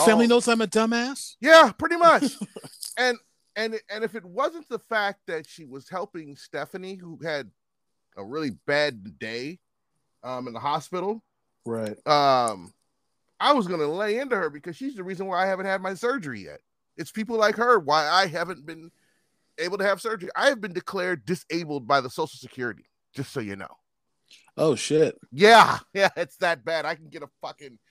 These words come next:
Speaker 2: fucking, uh, handicap
Speaker 1: Get,
Speaker 2: driver's,
Speaker 1: get,
Speaker 2: uh, sticker.
Speaker 1: and get your check, get your monthly, uh, stipend.
Speaker 2: Yeah, that's how bad it is. And they can't get me because these unvaccinated covid bastards keep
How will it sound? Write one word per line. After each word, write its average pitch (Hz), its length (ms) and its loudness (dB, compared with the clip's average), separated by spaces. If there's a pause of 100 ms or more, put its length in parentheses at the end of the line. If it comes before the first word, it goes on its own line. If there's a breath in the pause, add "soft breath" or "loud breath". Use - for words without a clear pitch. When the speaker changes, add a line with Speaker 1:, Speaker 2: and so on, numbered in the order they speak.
(200)
Speaker 2:
fucking, 160 360 -6
uh, 131 220 -4
handicap 151 580 0
Speaker 1:
Get, 117 300 -20
Speaker 2:
driver's, 156 360 4
Speaker 1:
get, 151 160 4 (100)
Speaker 2:
uh, - 100 -18
sticker. - 440 -16 (420)
Speaker 1:
and 123 200 -2
get 135 200 2
your 117 80 -6
check, 170 440 4 (140)
get 135 180 -12
your 139 80 -8
monthly, 143 480 -4
uh, 139 200 -2
stipend. 151 560 -2 (160)
Speaker 2:
Yeah, 220 360 4 (160)
that's 214 240 0
how 262 240 0
bad 175 540 2
it 110 160 -10
is. 57 320 -20 (400)
And 175 160 -8
they 170 100 -4
can't 220 400 -8 (120)
get 247 180 -8
me 202 120 -10
because 190 380 -12
these 180 280 -16
unvaccinated 190 920 -6
covid 196 500 -4
bastards 175 500 -4
keep 214 180 -8